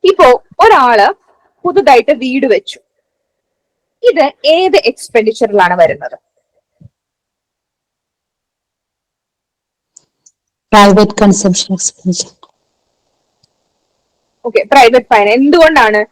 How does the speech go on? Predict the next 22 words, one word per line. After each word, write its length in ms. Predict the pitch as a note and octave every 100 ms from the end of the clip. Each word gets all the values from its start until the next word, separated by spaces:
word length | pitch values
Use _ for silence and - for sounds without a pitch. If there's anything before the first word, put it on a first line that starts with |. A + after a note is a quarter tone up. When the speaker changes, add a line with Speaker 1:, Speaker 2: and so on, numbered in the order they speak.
| _ _ C#4+
Speaker 1:
നിങ്ങൾ 140 | D4
അത് 160 | C#4+ D#4+
പറയാൻ 360 | D4+ B3+ C#4+ D#4+
കാരണം? 400 | B3+ A#3+ A#3 A4 - _ _ _ _ G4+
ഹൗസ് 300 | F#4+ F#4+ F#4+
ഹോൾഡിന്റെ 380 | D4+ D4 C#4+
എക്സ്പെൻഡിച്ചർ 720 | A#4+ - - - C4 A3+ C4
ആയതുകൊണ്ട്. 540 | G#3 F#3 F#3+ F#3+ F3 F3+ A#4 _ _ -
അപ്പോ 140 | - B3
അതുകൊണ്ടാണ് 580 | - A3+ C4 C#4 A#3+
ഞാനിത് 280 | C4 A#3+ A#3
ഒന്നുകൂടെ 380 | B3 A3 A3 C#4+ -
പറഞ്ഞത്. 580 | G3 G3 G#3+ G3+ G#4 - _ _ _ -
ആ, 100 | A3+
ശ്രദ്ധിക്കേണ്ട 640 | - B3+ A3+ C#4+ D4+ D#4
ഒരു 140 | C4+
കാര്യമാണ്, 800 | - B3 G#3 C4+ A3 G3+ C#4+ C5+ _ _ _ _ _ _ B3+
അസറ്റ് 580 | D4+ - G4+ - A4 G#4+
ക്രിയേഷൻ 540 | C#4+ B3 B3 - A3+
ആണ്, 180 | G3 D#3+ -
അല്ലെ? 180 | F4 D#4+
വീട് 320 | A3+ D#4 F#4